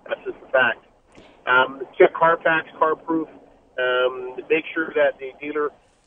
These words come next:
uh, or even privately, um, that you get the history search on it. And I would go with a Carfax. Um, sorry,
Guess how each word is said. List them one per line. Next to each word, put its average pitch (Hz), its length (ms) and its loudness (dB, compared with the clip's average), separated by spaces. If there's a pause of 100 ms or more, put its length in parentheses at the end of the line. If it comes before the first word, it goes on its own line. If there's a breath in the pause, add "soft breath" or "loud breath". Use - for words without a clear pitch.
(100)
uh, 127 200 0
or 147 340 2
even 147 280 -4
privately, 151 760 -2 (320)
um, 127 200 -4
that 135 180 -4
you 135 100 -14 (100)
get 151 180 0
the 139 80 -20
history 151 540 -8
search 151 220 -8
on 151 140 0
it. 151 80 -4 (420)
And 143 80 -2
I 156 80 4
would 156 180 2
go 160 200 6
with 156 160 2
a 135 60 -6
Carfax. 156 1000 0 (920)
Um, 135 240 -2
sorry, 143 240 2